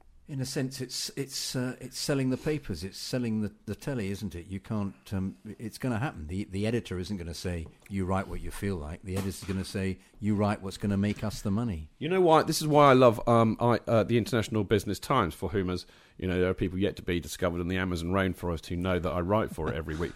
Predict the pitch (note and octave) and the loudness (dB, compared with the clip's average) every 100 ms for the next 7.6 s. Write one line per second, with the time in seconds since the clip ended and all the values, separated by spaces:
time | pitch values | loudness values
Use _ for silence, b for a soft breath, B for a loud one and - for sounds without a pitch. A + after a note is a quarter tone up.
0 | - - - C#3 D#3+ G3 E3 G3 - D3 | -14 -20 0 4 8 8 10 6 6 4
1 | D3 D#3+ D3+ G2 - G2+ B2 A#2 G#2+ - | 6 4 4 -4 -4 0 2 4 2 0
2 | - _ C#3+ B2+ G2 F2 - F2+ F2+ G2 | -14 _ 0 0 -2 -6 -4 -4 -2 -2
3 | F2 F#2 G2 - A2+ G2+ G#2 - A2 G#2 | -2 0 -2 -2 0 2 2 0 0 2
4 | G#2+ G#2 G2+ F#2+ A#2+ F#2+ D#2+ - G2 E2 | 2 4 4 4 2 2 0 -2 -4 -4
5 | D#2+ F2+ G2+ - G2+ G#2+ F2 - G2 G#2 | -4 -6 -4 -4 -2 0 0 0 0 0
6 | F#2+ A2+ - G2+ G#2+ A#2 - - F2 - | 0 0 -2 -4 0 0 -2 -2 -2 0
7 | F#2 - D2+ A2 F2+ | -2 -2 -6 -2 -2